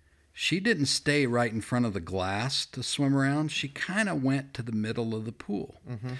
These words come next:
Speaker 1: Now, we have hand signals that we use with all of the killer whales.
Speaker 2: Okay.
Speaker 1: And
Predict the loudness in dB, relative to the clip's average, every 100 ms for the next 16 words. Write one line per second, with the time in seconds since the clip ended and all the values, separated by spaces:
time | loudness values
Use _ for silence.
0 | -12 -2 2 4 4 4 2 2 4 4
1 | 4 2 0 0 -2 -2 -4 -2 0 4
2 | 4 4 0 -6 -4 -2 -2 -2 -8 -6
3 | -6 -6 -8 -12 -14 -14 -12 -8 -6 -6
4 | 0 4 4